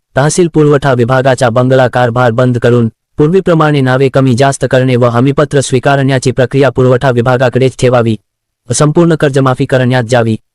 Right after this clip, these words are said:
असे अनेक मागण्यासाठी मोर्चा काढण्यात आला. ज्या मोर्चात सुनील गायकवाड यांच्यासह खंडू समुद्रे, रविभाऊ, संतोष गायकवाड,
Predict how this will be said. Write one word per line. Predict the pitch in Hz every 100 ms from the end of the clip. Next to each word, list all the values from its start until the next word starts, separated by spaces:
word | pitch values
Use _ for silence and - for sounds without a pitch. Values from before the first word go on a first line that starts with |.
| _ _ _ _ _
असे | 135 143 185
अनेक | 151 170 165
मागण्यासाठी | 143 139 143 143 139 143 143
मोर्चा | 127 131 127 135
काढण्यात | 131 127 127 127 117 117
आला. | 117 110 - _ 117
ज्या | 131
मोर्चात | 131 151 160 151
सुनील | - 147 143
गायकवाड | 127 131 127 131 120 120
यांच्यासह | 127 135 135 135 120
खंडू | 131 127
समुद्रे, | 131 127 127 113 120 104 _ _
रविभाऊ, | 123 139 143 135 120 - _
संतोष | - 135 135 175 160
गायकवाड, | 131 131 123 123 117